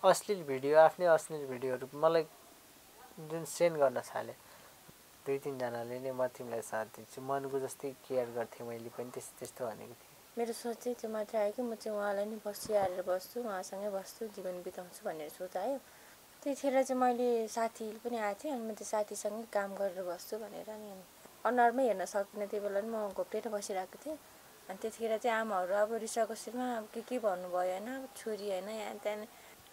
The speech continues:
Speaker 1: एकदम मलाई त धेरै गाह्रो सिचुएसन पनि पारेको थियो मान्छेहरूले।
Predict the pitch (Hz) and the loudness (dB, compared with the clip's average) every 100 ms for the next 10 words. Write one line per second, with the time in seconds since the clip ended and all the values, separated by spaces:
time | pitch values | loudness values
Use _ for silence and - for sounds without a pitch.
0 | - - 165 156 160 139 147 151 156 - | -20 -8 -8 -2 -2 0 2 2 0 -2
1 | 160 143 135 135 - - 139 143 143 139 | 0 0 -2 -10 -16 -2 0 0 0 4
2 | 135 135 - 131 135 - 131 135 127 117 | 4 4 -4 -8 -6 -4 -6 -6 -2 0
3 | 113 113 - 113 117 123 135 - 135 | 0 -6 -10 -8 -8 -10 -12 -12 -12